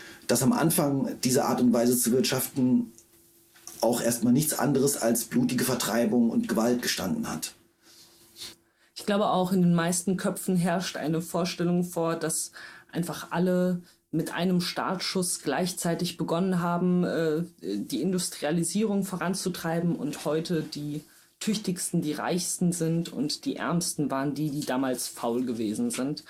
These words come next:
Speaker 2: Und da finde ich es ja sehr, sehr wichtig zu betonen, dass der Ursprung der heutigen Wirtschaftsweise in Gewalt besteht.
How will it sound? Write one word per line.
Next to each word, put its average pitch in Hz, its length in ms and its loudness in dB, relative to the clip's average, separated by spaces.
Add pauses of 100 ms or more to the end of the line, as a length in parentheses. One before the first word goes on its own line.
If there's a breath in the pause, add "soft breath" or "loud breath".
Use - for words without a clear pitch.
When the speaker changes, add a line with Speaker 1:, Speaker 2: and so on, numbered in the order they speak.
(440 loud breath)
Speaker 2:
Und 160 320 -2
da 151 80 -2
finde 180 200 2
ich 170 100 -2
es - 320 -6
ja 127 180 -2
sehr, 143 200 -2
sehr 135 180 -2
wichtig - 420 -4
zu 156 140 -6
betonen, 185 600 0 (220 loud breath)
dass 160 220 -4
der 170 160 0
Ursprung 220 800 -2 (880 loud breath)
der 156 160 0
heutigen 165 540 0
Wirtschaftsweise 170 920 -2
in 175 320 2
Gewalt 165 440 -2
besteht. 113 560 -6